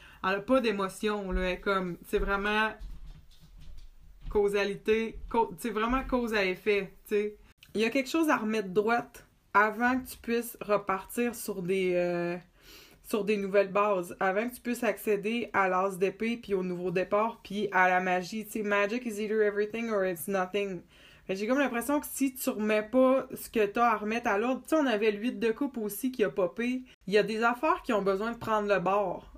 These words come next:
avant que tu puisses partir du bon pied. Il y a comme, il y a un aspect légal dans tout ça, puis il y a un ménage à faire de ce côté-là, puis après ça, là, ça va t'ouvrir les portes pour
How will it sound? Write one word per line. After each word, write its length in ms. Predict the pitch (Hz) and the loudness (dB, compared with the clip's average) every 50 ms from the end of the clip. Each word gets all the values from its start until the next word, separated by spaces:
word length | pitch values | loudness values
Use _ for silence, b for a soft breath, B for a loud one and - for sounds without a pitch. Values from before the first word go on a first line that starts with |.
| - - | -6 0
avant 380 | 190 190 180 180 196 208 214 | 2 2 2 2 2 -2 -2
que 60 | 214 - | -4 -8
tu 180 | - - - - | -14 -16 -16 -14
puisses 760 | - - 202 208 214 226 220 - - - - - - - - - - - - - - - | -10 -4 0 0 0 0 -2 -4 -8 -8 -10 -10 -12 -14 -18 -20 -20 -20 -20 -10 -2 0
partir 440 | 196 185 185 - - - 214 196 | 2 2 0 -2 -2 0 0 2
du 120 | 190 170 180 | 0 -2 -4
bon 280 | 170 185 175 165 160 | -2 -2 -2 -2 -4
pied. 340 | 156 - - 185 190 190 - - - - - | -6 -6 -8 -8 -8 -8 -12 -16 -20 -12 -6
Il 120 | 196 196 | -2 0
y 40 | 208 | 0
a 60 | 202 | 0
comme, 240 | 202 - 302 330 302 | 2 0 0 0 0
il 80 | - 185 | 0 0
y 60 | 202 | 2
a 60 | 196 | 2
un 100 | 190 190 | 2 2
aspect 360 | 202 208 208 - - - 269 262 | 0 -2 -2 -2 0 2 2 2
légal 520 | 247 240 226 214 233 247 262 277 269 233 | 2 2 0 0 0 0 2 2 0 -2
dans 160 | 196 180 175 | -2 -4 -4
tout 100 | 165 - - | -6 -8 -14
ça, 240 | - - - 285 311 | -10 -2 0 0 0
puis 140 | - - 185 | 0 -2 -2
il 40 | 196 | -2
y 40 | 185 | -2
a 20 | |
un 40 | 175 | 0
ménage 360 | 180 202 226 254 269 269 240 | 0 -2 -2 -2 -2 -2 -2
à 120 | 247 226 | -4 -4
faire 220 | - - 247 247 240 | -4 -4 -4 -2 -2
de 120 | 208 190 | -2 -2
ce 100 | 196 - | -4 -2
côté-là, 480 | - 202 185 190 202 185 185 196 220 240 247 - | -4 -4 -2 -2 -2 -2 0 0 0 -2 -2 -6
puis 140 | - 175 156 - | -10 -8 -4 0
après 360 | 180 185 180 - - 220 214 | 0 0 0 0 -2 -2 -2
ça, 200 | 208 - 294 311 | 0 0 0 0
là, 100 | 277 254 | 2 0
ça 160 | 254 233 190 | 0 0 -2
va 140 | 170 175 175 | -2 -2 -4
t'ouvrir 340 | 175 196 190 190 208 214 214 | -4 -6 -8 -4 -4 -2 -2
les 160 | 208 196 175 | -2 -2 -2
portes 320 | - - 233 233 233 - - - | -2 -4 -6 -6 -6 -10 -10 -4
pour 400 | 214 214 214 208 196 180 - | -2 0 0 0 -2 -4 -6